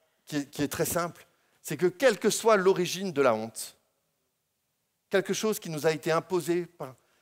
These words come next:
quelque chose qui, qui est une souffrance, ou par rapport à notre péché,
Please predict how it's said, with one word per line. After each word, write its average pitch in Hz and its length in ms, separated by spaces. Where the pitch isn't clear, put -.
quelque 165 200
chose 208 240
qui, 151 320
qui 151 120
est - 100
une 165 100
souffrance, - 800
ou 220 280
par 160 120
rapport 170 380
à 147 80
notre 139 280
péché, 127 520